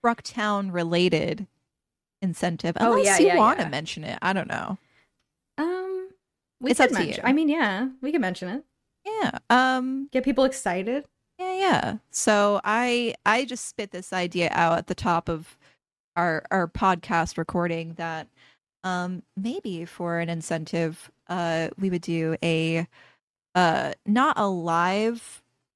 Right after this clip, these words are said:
Speaker 1: Welcome to Frucktown episode, but a
Speaker 2: Mm-hmm.
Speaker 1: recorded one. So it'd be up on YouTube, and you would see both of us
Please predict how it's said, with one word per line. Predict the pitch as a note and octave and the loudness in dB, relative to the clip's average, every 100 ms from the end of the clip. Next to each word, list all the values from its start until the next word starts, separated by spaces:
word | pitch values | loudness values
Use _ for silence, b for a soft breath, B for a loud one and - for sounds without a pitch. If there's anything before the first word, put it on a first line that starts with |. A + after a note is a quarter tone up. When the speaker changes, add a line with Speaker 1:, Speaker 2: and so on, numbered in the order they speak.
| _ _ - | _ _ 2
Speaker 1:
Welcome | B3 A#3+ A#3+ | 2 2 -2
to | |
Frucktown | B3 B3+ B3 C4 B3 | -2 -2 -2 -2 -2
episode, | B3 C4 C4 B3 A#3 - | -2 0 2 4 2 2
but | F#3+ F3+ | 2 4
a | F#3 F3+ F3 | 2 2 2
Speaker 2:
Mm-hmm. | F3 F#3 | -2 -4
Speaker 1:
recorded | F3 - F3 E3 - | -6 -2 0 0 -4
one. | - - - G3 _ | -6 -8 -10 -16 _
So | - F3 | 0 4
it'd | E3+ | 4
be | F3+ - | 2 0
up | E3+ | 2
on | F3+ E3 | 0 0
YouTube, | D#3+ D#3+ - E3 | -4 -4 0 0
and | E3+ F3+ | 4 6
you | A3 | 6
would | A#3+ | 6
see | - C#4+ | 0 -2
both | C4 D4+ D#4 | 0 -2 -2
of | D4 | 0
us | C#4+ C4+ G#3 C#3 - - - - | 2 4 2 -2 -4 -6 -6 -10